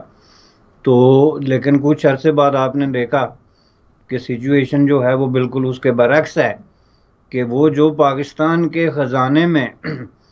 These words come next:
इजाफे के लिए जो बातें हो रही हैं, उसी से पैसे निकाल निकाल के तो ये दौरों पे और इस तरह के मामलात पे जो है वो खर्च हो रहे थे। तो ये सिचुएशन अब जो है वो मैं समझता हूँ कि एक सियासत बन गई है।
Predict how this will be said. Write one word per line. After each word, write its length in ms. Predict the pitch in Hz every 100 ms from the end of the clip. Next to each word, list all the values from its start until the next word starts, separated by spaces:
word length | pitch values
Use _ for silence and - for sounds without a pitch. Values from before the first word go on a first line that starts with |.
| _ _ -
इजाफे 500 | 135 143 147 196 185
के 140 | 190
लिए 260 | 180 175 175
जो 140 | 165
बातें 360 | 147 139 - 165
हो 160 | 143
रही 260 | 151 151 156
हैं, 140 | 175
उसी 480 | 202 156 151 - 190
से 140 | 170 208
पैसे 380 | 185 147 156
निकाल 340 | 165 156 139 147
निकाल 380 | 160 143 139 139
के 140 | 151
तो 140 | 143
ये 340 | 147 143 147 151 - - _ -
दौरों 420 | 113 131 135 147 143
पे 180 | 147
और 180 | 147 139
इस 140 | 127 -
तरह 200 | 143 131
के 140 | 139
मामलात 520 | 131 117 110 117 117
पे 100 | 127
जो 160 | 117 117
है 60 | 113
वो 100 | 113
खर्च 340 | 113 98 -
हो 100 | 90
रहे 160 | 87 87
थे। 280 | 98 - _ _ _ _ _ _ -
तो 100 | 180
ये 300 | 156 185 208
सिचुएशन 640 | 214 190 202 190 180 208
अब 380 | 185 175 196 196
जो 260 | 170 180
है 240 | 185 170 196
वो 360 | 170 175 180
मैं 140 | 175 165
समझता 400 | 165 165 160 170
हूँ 180 | 170 175
कि 80 |
एक 320 | 170 151 139 135
सियासत 400 | - 139 135 165
बन 320 | 143 127 117
गई 200 | 117 120
है। 300 | 101 95